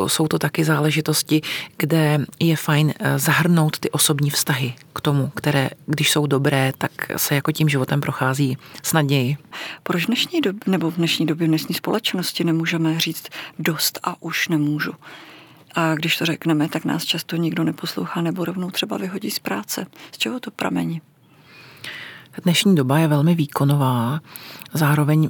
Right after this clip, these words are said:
Speaker 1: my tady minimálně v těch velkých městech a v různých pracovních souvislostech se ocitáme pod velkými nároky.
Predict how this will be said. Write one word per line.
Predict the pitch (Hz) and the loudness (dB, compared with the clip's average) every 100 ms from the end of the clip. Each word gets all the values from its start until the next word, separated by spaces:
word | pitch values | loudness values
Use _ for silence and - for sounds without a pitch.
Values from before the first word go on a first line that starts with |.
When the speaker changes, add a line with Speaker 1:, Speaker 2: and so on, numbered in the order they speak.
| - | 0
Speaker 1:
my | 131 135 151 147 151 | 0 2 4 2 2
tady | - 127 143 147 | 0 0 2 4
minimálně | 135 139 139 139 147 | 4 4 4 4 2
v | - | 0
těch | 160 151 | 0 2
velkých | 143 139 147 - | 0 0 -4 0
městech | 147 147 - 139 139 143 - - | 0 0 0 0 2 0 -2 -2
a | 135 131 123 117 | 0 0 0 0
v | |
různých | 139 139 139 143 - - - | 0 0 -2 -2 -6 -10 -6
pracovních | 143 - 151 156 | -4 0 2 2
souvislostech | - 123 135 - 143 175 - | 0 0 0 -2 -2 -2 -2
se | - | -4
ocitáme | - - 131 139 143 | -4 -2 2 2 2
pod | 151 139 | 2 0
velkými | 135 123 151 151 | 0 0 2 4
nároky. | 151 120 120 - 131 | 4 4 0 0 -2